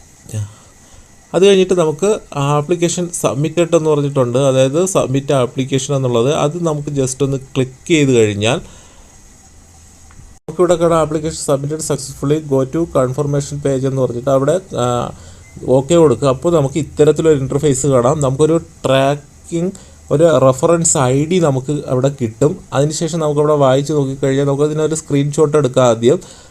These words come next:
അത് കഴിഞ്ഞിട്ട് നമുക്കവിടെ, ആ, നമ്മൾ ഏത് ബ്രാഞ്ചാണോ സെലക്ട് ചെയ്തത് തുടങ്ങിയ ഡീറ്റെയിൽസ് എല്ലാ കാര്യങ്ങളും നമുക്കവിടെ കാണാം.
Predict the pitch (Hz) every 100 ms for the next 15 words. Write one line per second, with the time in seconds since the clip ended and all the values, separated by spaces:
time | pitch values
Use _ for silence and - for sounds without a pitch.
0 | - 156 185 170 156 170 180 156 156 160
1 | 175 180 139 143 139 135 131 - 139 135
2 | 147 156 143 147 151 143 131 139 143 156
3 | 147 143 151 143 127 131 139 139 127 135
4 | 175 156 127 131 143 151 131 120 135 135
5 | 131 123 123 139 143 127 120 123 131 120
6 | 113 117 135 151 123